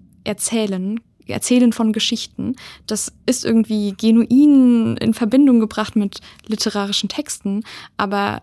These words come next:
auch Theater erzählt, auch, ähm, Musik kann was erzählen, wo man sich dann anguckt,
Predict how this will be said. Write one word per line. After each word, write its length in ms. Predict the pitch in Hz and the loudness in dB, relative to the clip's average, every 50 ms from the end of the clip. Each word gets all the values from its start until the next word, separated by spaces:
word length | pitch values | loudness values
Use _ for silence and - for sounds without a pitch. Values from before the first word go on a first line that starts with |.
| _ _ _ - | _ _ _ -6
auch 340 | - 208 208 208 202 - - _ | -4 -4 -4 -4 -6 -10 -14 _
Theater 640 | - - 226 220 220 226 - - 214 202 196 - - - - | -6 -4 -2 -2 -2 -4 -4 -4 -4 -4 -4 -6 -8 -10 -10
erzählt, 720 | 202 185 - - - 196 185 180 190 185 190 190 - - - | -10 -8 -6 -6 -8 -8 -10 -12 -10 -10 -10 -10 -12 -12 -10
auch, 320 | 202 196 202 - - - - - | -10 -10 -8 -8 -8 -10 -8 -8
ähm, 420 | 196 190 190 190 190 190 190 190 - | -8 -6 -6 -6 -6 -6 -8 -4 2
Musik 560 | 220 226 220 202 220 254 - - - - - | 4 4 4 4 2 -2 -2 -4 -12 -18 -18
kann 340 | - - 214 202 196 190 190 - | -14 -8 -6 -6 -4 -6 -6 -6
was 200 | 202 196 - - | -8 -8 -8 -10
erzählen, 680 | - 214 202 - - - 254 254 220 196 185 185 190 190 | -12 -12 -10 -10 -6 -4 -2 -2 -2 -2 -4 -6 -6 -6
wo 60 | 208 | -6
man 160 | 202 202 202 | -8 -8 -8
sich 80 | 196 - | -8 -10
dann 160 | - - - | -10 -10 -8
anguckt, 340 | - 214 196 - 214 - | -8 -8 -6 -8 -10 -10